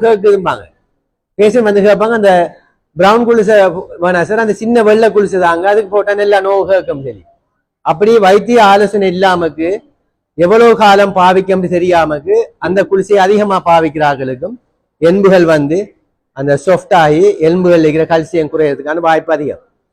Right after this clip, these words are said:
விசேடமா வந்து மூச்சு குளிசை பாவிக்கிறார்கள்,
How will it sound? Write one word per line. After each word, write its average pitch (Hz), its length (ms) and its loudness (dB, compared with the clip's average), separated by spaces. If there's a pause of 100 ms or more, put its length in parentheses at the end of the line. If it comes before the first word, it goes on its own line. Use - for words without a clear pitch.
(200)
விசேடமா 185 400 0
வந்து 202 220 0
மூச்சு 220 360 0
குளிசை 196 360 0
பாவிக்கிறார்கள், 151 600 0